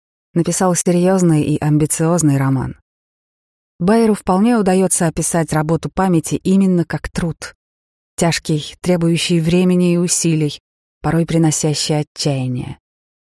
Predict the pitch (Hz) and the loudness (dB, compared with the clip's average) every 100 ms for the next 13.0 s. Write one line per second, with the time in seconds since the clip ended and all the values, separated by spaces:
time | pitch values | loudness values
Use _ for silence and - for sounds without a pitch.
0 | _ _ 160 175 165 170 170 165 165 165 | _ _ -4 -4 -4 -2 -2 0 -2 -2
1 | - 156 151 160 165 - - 160 151 151 | -4 -2 -2 -2 -4 -4 -4 -2 -2 -2
2 | 156 156 147 - 160 147 135 139 - _ | 0 0 -2 -2 -4 -2 -6 -8 -14 _
3 | _ _ 151 135 135 123 127 - 160 160 | _ _ -6 -4 -4 -4 -4 -4 -2 -2
4 | 147 135 - 147 - 139 147 151 139 135 | 0 0 -2 -8 -10 -8 -6 -4 -4 0
5 | 156 165 170 165 131 - - _ _ _ | 0 2 0 -2 -4 -10 -16 _ _ _
6 | _ _ _ 143 143 143 135 131 135 139 | _ _ _ -6 -4 -4 -4 -4 -2 0
7 | 147 143 151 147 143 135 - 143 135 139 | 0 -2 -2 -2 -2 -4 -6 -4 -4 -4
8 | 139 - - 139 - 143 _ _ _ _ | -6 -6 -8 -10 -10 -16 _ _ _ _
9 | _ _ _ _ _ 202 - 226 220 208 | _ _ _ _ _ -4 0 2 2 2
10 | 196 190 180 180 202 190 165 - 196 185 | 2 2 2 2 0 0 -2 -2 -2 -2
11 | 170 190 165 170 160 170 196 190 190 185 | -2 -2 -2 -2 -2 0 2 2 -2 0
12 | 185 175 170 165 165 - 165 156 143 | 2 2 2 0 -2 -2 -2 0 0